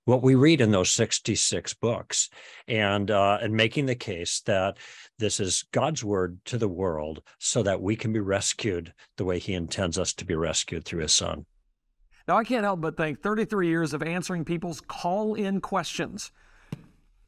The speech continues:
Speaker 2: You have to have covered everything, right? I mean, have you gone A to Z? Have you covered it all?
Speaker 1: Well, no, I haven't. We get, uh, w-, we get a lot of repeats, of course, because there's a lot of issues that are pressing against Christians right now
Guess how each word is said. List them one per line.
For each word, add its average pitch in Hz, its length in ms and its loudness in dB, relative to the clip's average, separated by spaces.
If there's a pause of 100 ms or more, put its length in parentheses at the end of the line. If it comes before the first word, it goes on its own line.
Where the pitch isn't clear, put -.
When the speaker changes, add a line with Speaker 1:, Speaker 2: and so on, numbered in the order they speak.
Speaker 2:
You 247 160 0
have 302 280 2
to 262 120 -2
have 208 120 -4
covered 226 340 -2
everything, 202 640 -2
right? 202 360 2
I 214 120 6
mean, 208 80 2
have 208 180 -6
you 180 60 -4
gone 254 280 4
A 233 300 2
to 208 60 -6
Z? 156 80 -12 (180)
Have 226 140 0
you 190 100 -2
covered 226 320 -2
it 220 80 -2
all? 233 340 0 (460)
Speaker 1:
Well, 151 260 10
no, 160 220 8
I 120 140 8
haven't. 151 300 4
We 123 120 8
get, 185 340 2
uh, 123 440 6
w-, 135 260 -2
we 139 140 4
get 127 140 4
a 113 40 2
lot 117 160 4
of 107 60 2
repeats, 95 360 -6
of 95 100 -10
course, 113 280 2
because 117 220 2
there's 107 120 0
a 98 40 2
lot 123 180 4
of 135 80 0
issues 107 400 0
that 107 160 2
are 101 120 2
pressing 180 520 -2
against 98 380 -4
Christians 104 340 -4
right 92 220 0
now 87 260 -4